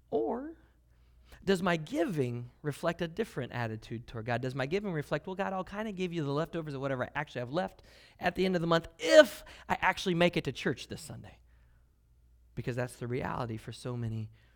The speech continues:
people. As I get through this, as I want more ideas, in chapter nine of your book, there's a whole big, giant, long list of a table of all kinds of things to consider when putting a budget together if you're interested in doing that, and we would encourage you to.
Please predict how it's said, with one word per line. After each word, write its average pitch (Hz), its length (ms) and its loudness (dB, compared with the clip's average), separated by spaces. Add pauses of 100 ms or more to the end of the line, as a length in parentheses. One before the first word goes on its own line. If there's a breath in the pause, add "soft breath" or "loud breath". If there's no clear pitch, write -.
(380 soft breath)
people. 151 640 -12 (840)
As 185 180 2
I 180 80 2
get 175 200 0
through 208 240 -4
this, 127 380 -4 (280 soft breath)
as 185 200 2
I 190 80 8
want 185 320 4
more 190 160 4
ideas, 175 360 2
in 151 80 0
chapter 190 300 4
nine 185 240 0
of 160 80 0
your 156 100 -2
book, 165 180 -4
there's 143 160 -2
a 135 60 -2
whole 196 400 4 (300 loud breath)
big, 208 280 8
giant, 180 280 6
long 170 180 4
list 170 200 0
of 151 100 0
a 139 60 0
table 170 400 0
of 127 80 -2
all 214 340 8
kinds 180 240 2
of 151 60 -4
things 165 180 -4
to 143 80 -2
consider 131 520 -4 (260 loud breath)
when 151 120 -2
putting 160 300 2
a 143 40 2
budget 143 280 2
together 127 320 -2
if 123 120 -4
you're - 120 -10
interested 160 440 -4
in 131 80 -4
doing 143 180 0
that, 139 140 0
and 139 100 -2
we 143 100 0
would 147 140 0
encourage 151 480 -6
you 120 80 -8
to. 117 200 -6